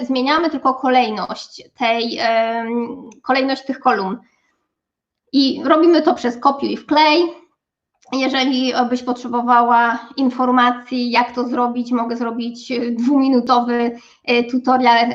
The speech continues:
ja-, jak to zrobić, żebyś nie musiała przepisywać tych wszystkich słówek. E, i teraz tak, następna, y, tam gdzie widzisz zaznaczone na, na żółto słówka, to,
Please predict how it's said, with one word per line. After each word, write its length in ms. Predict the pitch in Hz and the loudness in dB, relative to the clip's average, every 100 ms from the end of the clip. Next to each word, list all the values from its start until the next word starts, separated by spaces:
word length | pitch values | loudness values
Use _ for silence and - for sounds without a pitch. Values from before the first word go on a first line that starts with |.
| - | -4
ja-, 240 | 247 233 | 0 2
jak 300 | 233 247 247 | 4 2 2
to 80 | 240 | -2
zrobić, 320 | 240 269 247 | -2 0 2
żebyś 220 | 247 240 247 | 0 0 0
nie 60 | |
musiała 280 | 240 240 240 | 0 0 -2
przepisywać 480 | 240 311 311 226 - | -2 -2 -2 -2 -4
tych 120 | 208 | -8
wszystkich 340 | - - 214 | -14 -14 -14
słówek. 300 | - 202 269 - - _ _ _ _ _ _ _ _ _ _ 269 | -8 -2 -2 -2 -12 _ _ _ _ _ _ _ _ _ _ 0
E, 300 | 254 262 269 320 - 285 | 4 6 4 2 -4 -2
i 80 | 311 | 2
teraz 320 | 370 339 - | 4 4 4
tak, 260 | 220 196 - - _ _ _ _ _ | 2 2 -4 -18 _ _ _ _ _
następna, 1040 | 254 240 240 - 381 403 392 247 226 254 381 - - - - 233 233 226 | 0 0 0 0 2 4 2 0 2 4 2 -4 -18 -18 -10 -8 -6 -8
y, 20 | 226 | -4
tam 240 | 277 285 | 0 0
gdzie 100 | 254 | -2
widzisz 300 | 254 247 269 | -2 -2 -4
zaznaczone 500 | 247 247 226 285 294 | -4 -4 0 2 2
na, 300 | 254 240 - | 4 2 2
na 220 | 240 240 | 2 2
żółto 720 | 254 269 247 233 226 294 - - _ _ _ _ _ - | 0 -2 -2 -2 0 0 -4 -16 _ _ _ _ _ -16
słówka, 720 | - 214 - 226 240 381 - _ _ _ _ _ _ _ _ _ _ _ _ _ _ _ _ - | -10 -10 -8 -2 0 0 -4 _ _ _ _ _ _ _ _ _ _ _ _ _ _ _ _ 0
to, 440 | 285 240 277 | 2 4 2